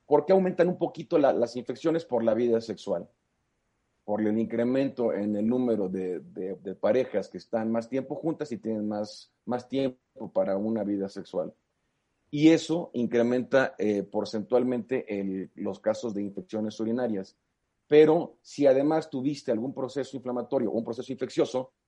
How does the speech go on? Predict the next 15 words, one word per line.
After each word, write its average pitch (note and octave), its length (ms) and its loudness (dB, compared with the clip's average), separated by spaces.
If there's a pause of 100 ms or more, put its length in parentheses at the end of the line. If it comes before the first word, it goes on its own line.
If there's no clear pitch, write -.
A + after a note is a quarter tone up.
(100)
le A2 100 0
estás B2+ 240 0
metiendo C3 340 -2
más B2 220 -6
carga B2+ 300 2
inmunológica A2+ 540 -2
a G2+ 40 -6
tu G#2+ 80 -10
sistema A#2+ 460 -4
que A2+ 100 -2
no G#2+ 60 0
va G#2+ 60 4
a G2 40 -4
poder G2+ 180 -2
resolver. G2+ 560 0